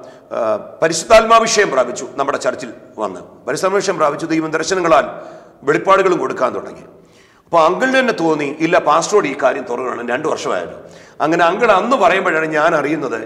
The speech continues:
ഈ അങ്കിളാണ് അന്ന് റിക്ഷക്കാരൻ്റെ ഈ സാധനം കൊടുത്തു വിട്ടത്. ദൈവം ഞങ്ങളെ ആ സഹായിച്ച ആ ഒരു വലിയ സഹായം, ആരും അറിയ-,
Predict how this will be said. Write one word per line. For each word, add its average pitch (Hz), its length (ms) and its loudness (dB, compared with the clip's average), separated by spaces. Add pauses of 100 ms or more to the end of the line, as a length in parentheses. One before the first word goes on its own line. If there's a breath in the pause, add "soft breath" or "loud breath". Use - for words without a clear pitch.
(120)
ഈ 143 100 -6
അങ്കിളാണ് 147 460 0
അന്ന് 127 220 -6
റിക്ഷക്കാരൻ്റെ 123 500 -4
ഈ 107 80 -12
സാധനം 110 220 -8
കൊടുത്തു - 200 -16
വിട്ടത്. - 280 -20
ദൈവം 185 360 0 (500)
ഞങ്ങളെ 175 420 0
ആ - 20 8 (140)
സഹായിച്ച 180 480 2 (540)
ആ 123 120 -2
ഒരു 156 80 -4
വലിയ 143 240 0
സഹായം, 123 460 0 (640 soft breath)
ആരും 214 380 2
അറിയ-, 202 220 0